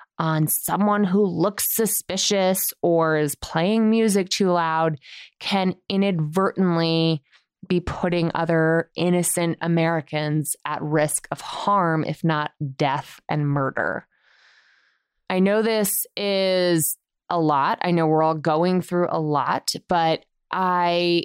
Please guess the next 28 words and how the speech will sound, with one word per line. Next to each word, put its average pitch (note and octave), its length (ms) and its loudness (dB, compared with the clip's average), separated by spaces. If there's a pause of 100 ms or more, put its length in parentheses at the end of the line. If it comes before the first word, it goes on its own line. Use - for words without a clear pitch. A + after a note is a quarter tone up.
(120)
am E3+ 300 0
so - 720 0
reminded F3+ 540 0
right D#3+ 240 -2
now D#3 480 0
that D#3 760 -2
this - 300 -2
movement C4+ 580 4
cannot F#3+ 520 0
be G3 120 2
shouldered F#3 720 0
by E3+ 140 0
Black D#3+ 360 -2
people D3+ 600 -2
alone. D#3 580 -4 (380)
So F#3 200 -2
white F3+ 360 0
folks, B3 560 0
white E3 320 0
women, G#3+ 440 2
white E3 240 0
feminists G#3+ 760 0
especially, A#3 760 0 (320)
let's A#3 300 -2
take - 420 -4
this - 300 -2
moment G3+ 760 2 (460)
to G3 420 2